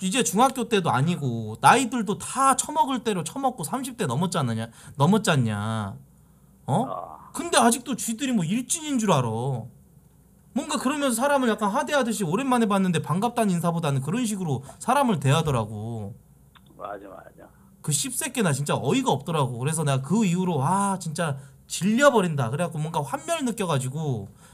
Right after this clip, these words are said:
Speaker 1: 한 번 마주하고 말았거든. 그 저 친구들을.
Speaker 2: 없는 애들이
Speaker 1: 음.
Speaker 2: 이제 좀 약간 질투하는 게 있잖아.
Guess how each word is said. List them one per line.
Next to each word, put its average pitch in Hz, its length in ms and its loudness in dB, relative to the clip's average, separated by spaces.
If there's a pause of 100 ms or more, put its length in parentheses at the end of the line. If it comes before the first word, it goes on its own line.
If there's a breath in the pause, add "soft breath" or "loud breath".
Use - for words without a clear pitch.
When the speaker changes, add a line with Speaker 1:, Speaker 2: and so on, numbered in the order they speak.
(140)
Speaker 1:
한 294 240 -2
번 302 180 4
마주하고 143 400 4
말았거든. 120 560 -2
그 117 360 -4 (440 loud breath)
저 107 360 -2
친구들을. 226 400 -2
Speaker 2:
없는 151 340 2
애들이 123 680 -6 (380)
Speaker 1:
음. 113 420 -2 (260)
Speaker 2:
이제 98 340 -12 (760)
좀 98 240 -14
약간 95 280 -12 (120)
질투하는 135 440 -6
게 92 100 -14
있잖아. 98 440 -14